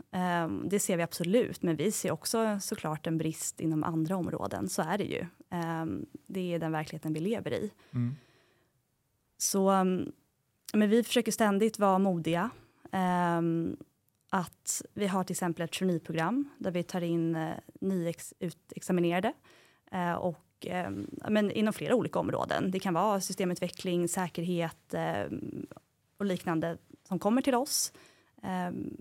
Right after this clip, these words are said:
Speaker 1: i sin roll, sin specialisering, eh, får en väldigt trygg och strukturerad onboarding.
Speaker 2: Mm.
Speaker 1: Men också största delen av programmet är liksom praktiskt arbete.
Speaker 2: Mm.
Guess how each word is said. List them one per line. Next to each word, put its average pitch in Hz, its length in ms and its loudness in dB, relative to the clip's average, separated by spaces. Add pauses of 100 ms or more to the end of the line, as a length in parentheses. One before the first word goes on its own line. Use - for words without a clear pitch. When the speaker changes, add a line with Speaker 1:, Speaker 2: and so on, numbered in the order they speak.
(280)
Speaker 1:
i 196 300 0
sin 202 380 2
roll, 202 360 2
sin 196 300 0
specialisering, 190 1120 0 (480)
eh, 180 480 0
får 175 300 0
en 170 140 2
väldigt 160 240 2
trygg 190 420 -2
och 160 100 0
strukturerad 156 460 -4
onboarding. 175 760 2
Speaker 2:
Mm. 117 220 -2
Speaker 1:
Men 214 180 4
också 170 440 0 (360)
största 202 300 0
delen 185 200 2
av 151 60 2
programmet 156 460 -2
är 190 280 0
liksom - 180 -6
praktiskt - 340 -8
arbete. - 440 -6 (140)
Speaker 2:
Mm. 117 140 -2